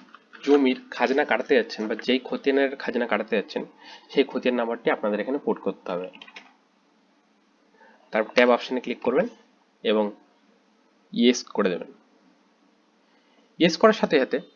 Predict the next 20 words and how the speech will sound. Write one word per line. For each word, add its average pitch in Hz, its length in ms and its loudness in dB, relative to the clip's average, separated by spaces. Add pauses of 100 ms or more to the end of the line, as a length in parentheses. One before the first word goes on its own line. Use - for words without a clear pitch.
(540)
আপনাদের 147 280 2
এখানে 147 220 2
এই 139 140 6
চার্টটি 123 380 4
শো 135 80 -6 (100)
হয়ে 104 160 0
যাবে। 107 140 -2 (840)
তা - 140 2
আপনারা 143 240 6 (1900)
যেই 151 240 6
পার্টিকুলার 160 600 6 (400)
জমিটির 139 420 6 (400)
খাজনা 131 300 6
কাটাতে 131 280 2
যান 104 120 2 (280)
সেটি 107 220 -6 (300)
এখানে 123 180 -2 (120)
সিলেক্ট 92 300 -2
করবেন। 90 220 -4 (2250)
তারপরে 135 320 4